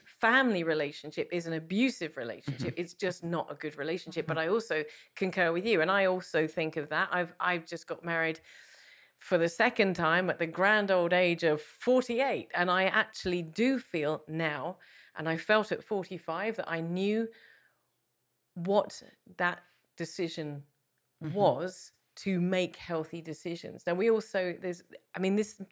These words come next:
Speaker 1: this topic is massive
Speaker 3: Mm-hmm.
Speaker 1: because it's not just family, but also there might be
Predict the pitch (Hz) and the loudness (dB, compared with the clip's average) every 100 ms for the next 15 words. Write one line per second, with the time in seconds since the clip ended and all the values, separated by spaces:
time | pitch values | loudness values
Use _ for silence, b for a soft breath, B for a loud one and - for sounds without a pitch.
0 | - 208 - 269 277 269 - 175 165 165 | -6 -6 -2 -2 -2 -4 -6 -8 -6 -4
1 | 185 - 156 139 - B 190 214 190 190 | -6 -6 -12 -14 -20 B -4 0 2 2
2 | 180 185 190 - 202 202 - 175 - - | 0 0 -2 -2 0 0 -2 -8 -6 -4
3 | 190 180 175 170 B B - 175 175 175 | -2 0 -4 -6 B B -6 -4 -4 -2
4 | 185 175 175 175 165 - 180 175 | -2 0 0 0 -2 -4 -6 -6